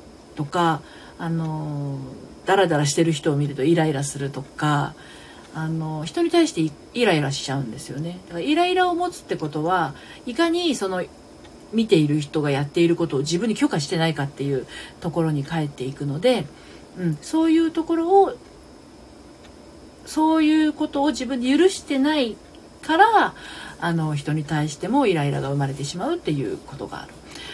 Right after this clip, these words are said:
あとはど-、どういうところに完璧主義が出てしまいがちかっていうね、癖もありますよね。あ、それはないかな。なるほど、なるほど。イライラはない。うん、うん、うん。あとね、怒れないっていう人もいました。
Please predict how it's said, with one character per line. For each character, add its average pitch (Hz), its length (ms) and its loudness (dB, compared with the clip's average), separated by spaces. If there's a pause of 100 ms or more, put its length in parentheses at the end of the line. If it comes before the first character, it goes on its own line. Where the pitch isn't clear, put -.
(140)
あ 320 80 -2
と 339 80 0
は 233 60 2
ど-、 185 120 2
ど 226 220 4
う 381 40 10
い 440 160 8
う 440 60 -2
と 415 100 4
こ 427 120 2
ろ 440 80 4
に 311 140 0
完 180 220 -4
璧 185 160 0
主 - 120 -4
義 180 100 -6
が 143 100 -2
出 156 140 -2
て 147 140 -6
し 143 120 -4
ま 143 160 2
い 139 80 -2 (460)
が 160 220 0
ち - 120 -4
か 339 140 2
っ 359 60 -2
て - 160 -2
い 147 140 0
う 143 40 0
ね、 240 160 -4
癖 - 240 -4
も 220 220 -2 (280)
あ - 100 -6
り 147 100 0
ま 135 160 -2
す - 140 -12
よ 85 100 -10
ね。 262 180 -6 (1080)
あ、 - 120 -2 (240)
そ - 140 0
れ 180 100 6
は 175 120 4
な 175 120 2
い 175 60 0
か 113 140 -6
な。 110 100 -6
な 147 140 0
る 151 40 0
ほ 151 100 -6
ど、 151 100 -6
な 151 120 -6
る 147 60 -8
ほ - 80 -10
ど。 - 80 -10
イ 170 100 0
ラ 156 120 2
イ 151 60 -2
ラ 151 100 -6
は 151 100 -10
な - 140 -10
い。 - 80 -14 (540)
う 214 40 -10
ん、 208 40 -8
う - 20 -12
ん、 190 40 -8
う - 20 -4 (440)
ん。 139 80 -8 (160)
あ 220 100 -8
と 185 100 -4
ね、 160 200 2
怒 190 300 4
れ 349 100 8
な 320 140 6
い - 20 2
っ - 60 -2
て 160 100 -2
い 147 40 2
う - 20 2
人 143 160 -2
も 143 100 2
い 147 60 0
ま 143 160 -2
し - 80 -12
た。 - 120 -10